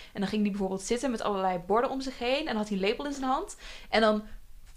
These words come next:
eh, had hij dus zeg maar die lepel in zijn hand, maar als hij die losliet en dus naar die droomwereld ging, dus eigenlijk net op het moment voor je in slaap viel, viel die lepel op de, op die borden op de grond en schrok hij wakker en begon hij meteen te schilderen. Dus zeg maar, het was echt een,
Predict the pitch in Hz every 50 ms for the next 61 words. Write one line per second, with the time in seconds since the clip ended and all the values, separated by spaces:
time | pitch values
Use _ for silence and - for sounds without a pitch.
0 | - - - - - - - - 214 208 202 247 240 277 233 247 - 269 247 240
1 | 226 220 202 208 196 214 233 262 254 - 226 226 220 185 185 226 277 392 - -
2 | 285 247 233 226 - - 233 - - - 214 196 185 180 190 180 185 185 190 208
3 | 247 185 - - 320 311 359 427 - - - 214 208 208 - - - - - -
4 | 202 196 185 190 190 180 - 196 226 240 269 285 302 302 311 311 - - - 294
5 | 330 330 277 - - 208 208 208 196 - 208 220 233 277 311 311 285 262 254 240
6 | 247 - 202 - 208 - 247 247 262 262 - 302 302 302 - - - - - -
7 | - - 311 302 262 240 226 226 240 285 - 320 285 277 - - 262 - - 226
8 | - 240 190 190 214 247 285 294 277 - - 233 - - 233 269 339 392 - -
9 | - - 240 233 - - 302 311 - 233 190 226 254 - - 359 370 - 254 240
10 | 240 - 269 254 240 254 - 269 262 254 - - - - - 180 - - 190 190
11 | 190 190 190 220 214 - 254 240 - 233 220 208 214 214 240 233 - - 254 -
12 | - - - 220 214 208 214